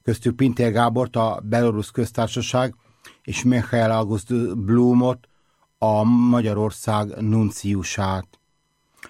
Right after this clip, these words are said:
A Szent Atya a találkozó kezdetét átnyújtotta a kilencvennyolc nunciusnak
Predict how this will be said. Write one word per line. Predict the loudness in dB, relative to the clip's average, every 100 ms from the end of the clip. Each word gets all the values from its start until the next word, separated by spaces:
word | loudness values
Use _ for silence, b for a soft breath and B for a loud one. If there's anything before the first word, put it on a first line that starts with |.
| B B -2
A | 2 2
Szent | 2 0 2
Atya | -2 0 -2
a |
találkozó | 0 0 2 0 -4 -4 -2
kezdetét | 0 0 -2 0 0
átnyújtotta | 0 0 2 2 2 0 2
a | 0
kilencvennyolc | 2 2 2 -2 -2 -2 -2
nunciusnak | 0 0 0 -4 -2 -2 -4